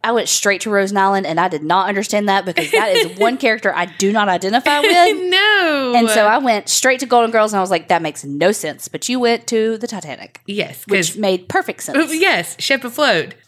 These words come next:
Speaker 1: Okay, so my story this week, of course, this has been the theme for me for I don't know how many weeks,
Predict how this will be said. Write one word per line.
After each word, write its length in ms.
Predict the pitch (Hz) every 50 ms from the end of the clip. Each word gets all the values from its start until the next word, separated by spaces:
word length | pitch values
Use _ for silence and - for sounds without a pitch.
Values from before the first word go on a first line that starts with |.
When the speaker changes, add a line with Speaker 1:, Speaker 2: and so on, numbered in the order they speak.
| _ _ _ _ _ _ _ _ _ _ _ _ _ _ -
Speaker 1:
Okay, 320 | 233 - 202 147 - -
so 400 | - - - - 247 226 220 - -
my 340 | 175 175 190 202 214 247 330
story 260 | 330 - 370 330 294
this 180 | 277 254 - -
week, 300 | 208 185 185 180 - - _ _ -
of 200 | 254 320 - -
course, 580 | - - 175 165 160 156 156 165 - - - - _ _ _ _ _ -
this 120 | 320 330
has 140 | 320 294 -
been 160 | - 190 180
the 60 | 175 170
theme 240 | - 170 170 165
for 160 | 165 - 180 170
me 180 | 175 165 165
for 360 | 160 - - 170 160 160 - -
I 60 | 202
don't 80 | 196 175
know 100 | 147 139
how 140 | 151 185 156
many 180 | 143 143 139
weeks, 300 | 135 135 139 143 - -